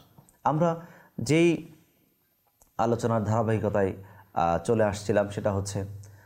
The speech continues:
রাসূল পাক সাল্লাল্লাহু তাআলা আলাইহি ওয়াসাল্লাম প্রতি আল্লাহ তাআলা কোরআনে পাক নাজিল করেছেন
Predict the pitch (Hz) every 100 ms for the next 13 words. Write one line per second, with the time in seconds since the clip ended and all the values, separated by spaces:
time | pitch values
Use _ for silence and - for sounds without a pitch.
0 | _ - 104 156 147 139 123 - 139 123
1 | 120 120 120 113 101 120 113 110 - 110
2 | 104 101 - 104 98 95 90 87 87 -
3 | _ _ - 110 107 104 95 - 92 82
4 | 82 - 67 -